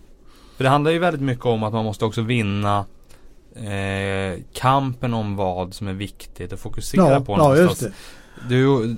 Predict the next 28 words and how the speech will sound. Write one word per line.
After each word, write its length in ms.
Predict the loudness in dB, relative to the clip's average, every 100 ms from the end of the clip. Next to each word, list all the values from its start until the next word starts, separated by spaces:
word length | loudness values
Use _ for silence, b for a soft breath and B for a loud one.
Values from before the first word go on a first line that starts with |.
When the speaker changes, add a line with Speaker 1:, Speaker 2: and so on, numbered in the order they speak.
| -2
Speaker 1:
nämner 360 | 2 4 4
ju 100 | 2
till 160 | 0 -4
exempel 300 | -6 0 2
Speaker 2:
Kampen 200 | 6 6
om, 180 | 6 4
om, 260 | 4 6 6
om 160 | 6
bilden 320 | 6 6 6 6
av 100 | 4
vad 160 | 2
som 160 | 2 6
är. 420 | 8 8 4 0 -2 B B 0
Det, 140 | 2
det 260 | 4 4 4
är 180 | 6 6
liksom 400 | 6 4 2 0
den, 200 | 0 -2
den 160 | -2
första 380 | 0 -2 0 0
och 120 | 2
viktigaste, 600 | 0 0 4 6 6 2 0 B B B B -4
eh, 600 | 0 0 0 -2 -4 -8 -6 0
ideologiska, 800 | 2 6 6 8 6 4 0 0
eh, 1200 | -2 -6 -6 -4 -4 -6 -6 -6 -6 -6 -6 -6 -4
kampen. 400 | -4 -4 -6 -6
Sen 220 | -4 -2
kommer, 380 | 2 2 2